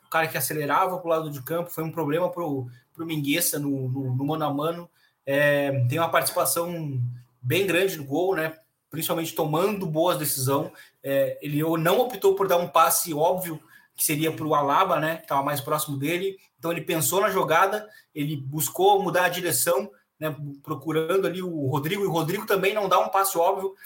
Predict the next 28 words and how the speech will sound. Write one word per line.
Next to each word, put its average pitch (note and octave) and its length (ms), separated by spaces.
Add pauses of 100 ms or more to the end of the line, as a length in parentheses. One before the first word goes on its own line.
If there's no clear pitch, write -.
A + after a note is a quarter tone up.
(160)
que E3 120
é, E3 340 (320)
teoricamente, D#3+ 480
ali D#3+ 80
o E3 60
mais, D#3 260
o D3 100
mais C#3 240
próximo, E3 520
que - 80
seria D#3 220
o, C#3 280 (180)
o C#3 80
Benzema, D3+ 680 (280)
que D#3+ 300
atrai, F3+ 420
né, G3+ 140
os F3+ 120
dois D#3+ 180
zagueiros, D3+ 560 (500)
e, C#3 880
e E3 80
aí D#3+ 160
encontra F#3 500 (180)
muito F3 280
bem D#3+ 200
o E3+ 100
Alaba D3+ 580